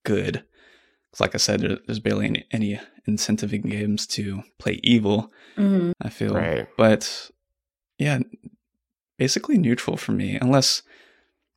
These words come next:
Speaker 1: I think maybe Star <laughs> Wars Unleashed was, like, the only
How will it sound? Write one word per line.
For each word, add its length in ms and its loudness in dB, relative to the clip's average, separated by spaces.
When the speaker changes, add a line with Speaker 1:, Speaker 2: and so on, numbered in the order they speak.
Speaker 1:
I 40 -4
think 420 -4
maybe 380 8
Star 420 0
<laughs> 20 0
Wars 500 2
Unleashed 540 4
was, 140 2
like, 220 2
the 140 6
only 340 2